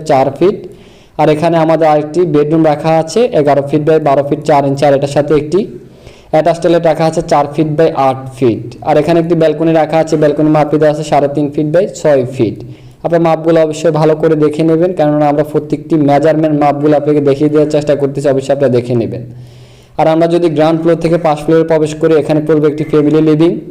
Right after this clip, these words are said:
বাইশ ফিট নয় ইঞ্চি by চোদ্দ ফিট। আর এখানে পড়বে একটি বেডরুম, এই বেডরুম মাপটি দেওয়া আছে এগারো ফিট by ষোলো ফিট দশ ইঞ্চি। মাস্টার বেডরুমটি খুবই বড় করে আমরা রেখেছি,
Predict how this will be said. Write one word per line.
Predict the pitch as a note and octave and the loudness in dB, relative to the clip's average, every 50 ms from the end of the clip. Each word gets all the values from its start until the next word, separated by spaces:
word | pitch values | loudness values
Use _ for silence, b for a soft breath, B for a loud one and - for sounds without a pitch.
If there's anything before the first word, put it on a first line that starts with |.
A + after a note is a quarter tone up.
| - D3 | -6 -2
বাইশ | C#3+ C#3+ C#3+ C#3 - - | 0 0 0 0 -4 -4
ফিট | - E3 D#3+ | -4 -2 0
নয় | D#3+ D#3 D3+ D3 | 2 2 2 2
ইঞ্চি | D3 C#3+ - D#3 | 0 0 0 0
by | E3 D#3+ | 0 0
চোদ্দ | D#3+ - D3+ C#3 C#3+ D3 C#3+ | 0 0 0 0 0 0 -2
ফিট। | D3 - F3 G3+ G3 - - B B B B B B B B | 0 0 0 0 0 -2 -8 B B B B B B B B
আর | - D3+ | -2 0
এখানে | D#3 D3+ D#3+ E3+ E3+ | 0 2 2 0 0
পড়বে | E3 E3 E3+ D#3+ D#3 | 2 2 0 2 2
একটি | D#3+ D#3 D#3 E3 D#3+ | 0 0 0 -2 0
বেডরুম, | D3 C#3+ C#3+ D3+ D3+ D3 D#3+ F3 E3+ | 2 2 2 2 0 0 0 0 2
এই | D#3+ D3+ | 2 2
বেডরুম | D3 D3+ D3 D3 D#3 D#3 | 2 0 0 0 0 2
মাপটি | D#3 D3+ D3 D#3 D#3 | 2 0 2 0 0
দেওয়া | D3+ D#3 D3+ D3+ | 2 2 2 2
আছে | D3+ D3+ D#3 | 2 2 0
এগারো | D3+ C#3+ D3 C#3+ C#3+ | 2 2 2 2 0
ফিট | C#3 - D#3+ D#3 | 0 -2 -2 -2
by | D3 D#3 F3 F3+ | 0 0 0 0
ষোলো | E3+ - E3 D#3 D#3 D#3 | 0 0 2 2 2 2
ফিট | D#3 D#3+ D3+ | 2 0 0
দশ | D3+ D#3 D3+ C#3 C#3 | 2 2 0 0 0
ইঞ্চি। | B2+ B2+ - C#3 C#3 | -2 -2 -2 -2 0
মাস্টার | C#3+ C#3 C3 - D#3+ D#3+ | 0 -2 0 0 0 0
বেডরুমটি | D#3 D#3+ D#3 D#3+ D#3+ D#3 E3 | 2 0 0 0 0 -2 -2
খুবই | D#3 - - F3+ F3 F#3 F3+ | -4 -2 -2 0 0 2 2
বড় | E3+ F3 E3 E3 | 2 2 2 2
করে | D#3+ E3 D#3+ D#3+ | 2 2 0 2
আমরা | D#3 D#3+ D#3 | 2 2 2
রেখেছি, | D#3 D3+ D#3 D#3+ D3+ D#3 - A3 C4 C4+ - | 0 0 0 -2 -4 -4 -6 -6 -6 -6 -10